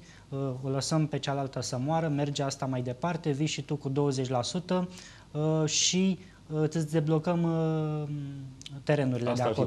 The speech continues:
Speaker 2: prima sursă, iar cea de-a doua, eternele terenuri, despăgubiri pe care, uh, le așteaptă de la București, care vor veni din două mii șaptesprezece încolo, dacă vor veni, depinde cât aprobă cei de acolo. Deci
Speaker 1: Noi
Speaker 2: singura
Speaker 1: nu știm.
Speaker 2: soluție ar fi, practic, uh,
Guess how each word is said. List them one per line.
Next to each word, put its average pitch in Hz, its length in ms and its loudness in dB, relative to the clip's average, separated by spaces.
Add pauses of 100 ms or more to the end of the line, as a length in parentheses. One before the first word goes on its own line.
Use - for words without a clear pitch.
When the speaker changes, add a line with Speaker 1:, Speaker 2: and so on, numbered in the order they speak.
Speaker 2:
prima 107 140 2
sursă, 135 260 -2
iar 127 120 0
cea 120 100 -6
de-a 113 120 -2
doua, 120 260 0
eternele 110 420 -2
terenuri, 101 440 -2
despăgubiri 90 600 -2
pe 92 120 -8
care, 85 400 -4
uh, - 880 -14
le 90 60 -4
așteaptă 87 440 -6
de 82 120 -4
la 80 360 -4
București, - 500 -6
care 92 200 -6
vor 90 160 -4
veni 90 260 -6
din 85 180 -6
două 87 160 -4
mii 85 100 -6
șaptesprezece 82 600 -10
încolo, 78 220 -6
dacă 78 280 -4
vor 80 200 -6
veni, 71 260 -10
depinde 73 260 -10
cât - 160 -12
aprobă 71 340 -10
cei 76 160 -10
de 76 60 -8
acolo. 73 240 -10 (1200)
Deci 107 140 -2
Speaker 1:
Noi 135 100 0
Speaker 2:
singura 151 180 6
Speaker 1:
nu 139 60 6
știm. 135 120 0
Speaker 2:
soluție 139 220 2
ar 131 100 4
fi, 139 200 -2
practic, 127 520 -4
uh, 117 60 -4